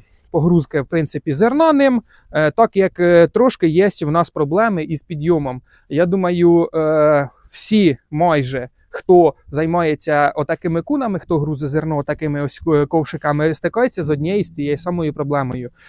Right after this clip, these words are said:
Не хватає висоти підйому,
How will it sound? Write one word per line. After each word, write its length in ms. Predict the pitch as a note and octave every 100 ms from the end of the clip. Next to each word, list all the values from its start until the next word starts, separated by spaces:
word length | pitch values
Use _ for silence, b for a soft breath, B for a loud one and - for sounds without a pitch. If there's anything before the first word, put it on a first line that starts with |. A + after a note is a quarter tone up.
| b
Не 120 | C#3+ C#3+
хватає 500 | C#3 C3+ G3 A3+ D#3+
висоти 580 | C#3+ - C3+ F3+ G#3 F#3 - -
підйому, 600 | C3+ B2+ D#3 G3 D3+